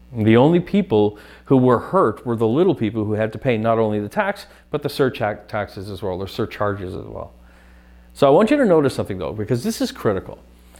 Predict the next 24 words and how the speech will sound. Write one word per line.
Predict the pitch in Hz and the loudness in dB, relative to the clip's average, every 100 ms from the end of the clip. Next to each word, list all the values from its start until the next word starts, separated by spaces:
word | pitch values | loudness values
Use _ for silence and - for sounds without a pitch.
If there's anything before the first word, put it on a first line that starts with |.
| - - - | -20 -20 -12
Uh, | - 104 | -4 -2
often | - 180 247 226 | 0 2 2 2
we | 202 | 2
hear | 170 165 | 2 2
about | 147 139 | 0 -2
tax | 123 107 | -2 -4
collectors | - 107 101 101 98 110 | -4 -6 -4 -6 -6 -8
in, | 87 98 - | -8 -10 -10
in, | 110 101 92 - | -8 -6 -8 -12
in, | - 107 98 - | -10 -8 -8 -10
in | 104 113 | -14 -12
sermons, | - 175 156 143 135 120 110 | 0 2 4 2 0 -2 -4
and | 104 95 | -8 -6
certainly | - 180 143 123 110 | 0 2 2 2 2
as | 101 | 0
we | 110 | -4
talk | 104 113 104 | -2 -2 -2
about | 104 98 92 | -2 -6 -4
Matthew | 127 131 127 127 113 107 | 0 0 0 0 0 0
and | 104 | -4
as | 92 101 | -6 -6
we | |
talk | 92 110 101 - | -4 0 -2 0
about, | 101 95 | 0 0